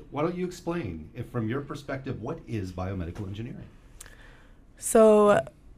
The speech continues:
Speaker 2: the quickest and easiest way I explain it to people is, um, us as biomedical engineers, we make the things that you use and doctors use and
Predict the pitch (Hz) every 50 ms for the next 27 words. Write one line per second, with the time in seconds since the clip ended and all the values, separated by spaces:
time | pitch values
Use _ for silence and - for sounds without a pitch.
0 | - 185 - - - 202 196 196 190 190 190 190 196 - - - - - 285 277
1 | 285 269 - 247 226 208 202 196 202 202 208 208 190 185 190 180 - - 190 185
2 | 190 180 - 180 - 190 185 180 - 185 180 180 - - 185 180 185 180 180 180
3 | 180 - - - - - - - - - - - - - 196 196 196 196 190 185
4 | 185 - - - - _ - - - 220 226 - 262 233 220 226 214 208 202 202
5 | 190 190 - 190 190 190 180 190 180 185 185 180 175 - - - - 214 226 240
6 | 220 208 202 190 190 - - - 185 180 - 185 185 180 180 180 175 - - 180
7 | 175 - - 175 175 185 196 196 196 190 196 202 - - - - 185 185 185 185
8 | 185 185 185 190 190 185 190 190 185 - - 190 180 - 185 180 180 185 180 -
9 | 180 180 175 180 180